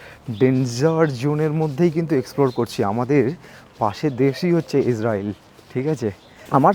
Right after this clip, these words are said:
সামনে যে স্তম্ভটা দেখতে পাচ্ছেন, এই যে বড়, পুরো ফ্রেমের মতো, ফটো ফ্রেমের মতো এটা দাঁড়িয়ে রয়েছে, এটা হচ্ছে the Temple of Hercules। এইখানে,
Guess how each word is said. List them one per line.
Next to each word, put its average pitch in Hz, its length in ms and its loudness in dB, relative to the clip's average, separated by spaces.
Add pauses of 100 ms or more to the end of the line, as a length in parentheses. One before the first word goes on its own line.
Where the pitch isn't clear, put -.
সামনে 214 240 6
যে 190 120 2
স্তম্ভটা 156 500 4
দেখতে 202 240 2
পাচ্ছেন, 262 300 2 (400)
এই 135 80 4
যে 139 140 2
বড়, 127 240 4 (1200)
পুরো 151 280 4 (320)
ফ্রেমের 175 360 4
মতো, 175 220 0
ফটো 160 280 0
ফ্রেমের 170 320 0
মতো 180 300 0 (300)
এটা 156 320 6 (100)
দাঁড়িয়ে 151 240 2
রয়েছে, 190 340 2 (400)
এটা 165 320 0
হচ্ছে 220 500 -2 (480)
the 151 80 -4 (100)
Temple 185 400 0
of 165 40 -6 (120)
Hercules। 123 640 -2 (260)
এইখানে, 156 580 0